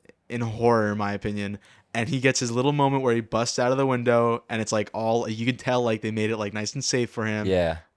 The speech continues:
Speaker 1: Awesome. Fucking loved it. However,
Speaker 2: <laughs> Ain't
Speaker 1: for
Speaker 2: got
Speaker 1: the
Speaker 2: nothing on Air Bud.
Speaker 1: So the first twin dies by getting fucking thrown out of the window,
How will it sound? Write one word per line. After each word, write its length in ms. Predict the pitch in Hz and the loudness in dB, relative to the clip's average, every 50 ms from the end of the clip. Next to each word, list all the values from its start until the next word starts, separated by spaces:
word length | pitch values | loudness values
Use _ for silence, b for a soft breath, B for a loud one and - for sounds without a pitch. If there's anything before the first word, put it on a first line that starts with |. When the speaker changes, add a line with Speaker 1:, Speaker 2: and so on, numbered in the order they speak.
| _ | _
Speaker 1:
Awesome. 480 | - 107 104 101 - - 95 90 87 90 - | -4 -2 -2 -2 -4 -6 -10 -10 -12 -12 -8
Fucking 280 | - 110 101 - 110 107 | -6 -6 -6 -6 -6 -6
loved 200 | 101 98 92 98 | -6 -8 -8 -8
it. 160 | 92 90 - B B B B | -10 -10 -10 B B B B
However, 720 | 101 107 113 117 120 120 127 139 135 113 120 107 95 92 - - _ | -2 2 2 4 4 6 4 4 4 4 4 2 2 0 -6 -14 _
Speaker 2:
<laughs> 120 | _ - | _ 2
Ain't 160 | 131 131 135 131 | 4 4 6 6
Speaker 1:
for 60 | 131 | 6
Speaker 2:
got 80 | 123 127 | 6 6
Speaker 1:
the 40 | |
Speaker 2:
nothing 280 | 143 151 151 - 139 127 | 6 4 4 4 4 4
on 140 | 123 113 104 | 4 4 6
Air 180 | 104 104 104 | 6 4 4
Bud. 320 | 98 87 95 92 87 82 78 - _ _ _ _ _ _ _ _ _ _ _ - | 6 4 2 2 2 0 -2 -8 _ _ _ _ _ _ _ _ _ _ _ -8
Speaker 1:
So 480 | 131 - - 135 131 127 127 123 123 - - - | -4 -2 0 2 4 4 4 4 4 0 -2 -6
the 140 | 117 127 | -4 -4
first 500 | 117 - - 143 135 139 143 - - - | -4 -2 0 0 2 2 2 2 0 -2
twin 360 | - - 139 131 127 123 120 104 | -2 -2 0 0 0 -2 -2 0
dies 600 | 110 107 107 107 101 98 98 98 98 - - - _ _ _ - | 2 2 4 2 2 0 -2 -4 -6 -8 -10 -12 _ _ _ -8
by 140 | 107 107 104 | -6 -6 -4
getting 360 | 98 110 104 101 101 101 95 - _ - | -2 -2 -4 -4 -4 -8 -10 -14 _ -8
fucking 380 | 110 107 - - 107 101 98 - _ | -8 -8 -6 -6 -8 -8 -10 -12 _
thrown 320 | - 107 104 107 107 107 107 | -12 -8 -6 -4 -2 -2 -2
out 120 | 107 107 | -2 -2
of 60 | 107 | -2
the 80 | 104 101 | -2 -4
window, 500 | 101 101 98 98 98 95 92 90 90 - | -6 -6 -8 -8 -8 -8 -10 -10 -12 -16